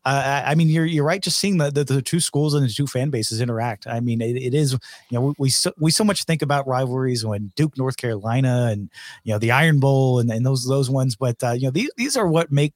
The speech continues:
you know, really the fabric of, of college football. And, and it's, you know, it's going against your neighbor and, and it's going against, you know, your,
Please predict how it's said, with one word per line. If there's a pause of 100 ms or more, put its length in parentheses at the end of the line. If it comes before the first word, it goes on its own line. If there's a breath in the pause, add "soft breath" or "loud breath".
(100)
you
know,
really
the
fabric
of,
of
college
football.
And,
and
it's, (340 loud breath)
you
know, (540)
it's
going
against
your
neighbor
and,
and
it's
going
against,
you
know,
your,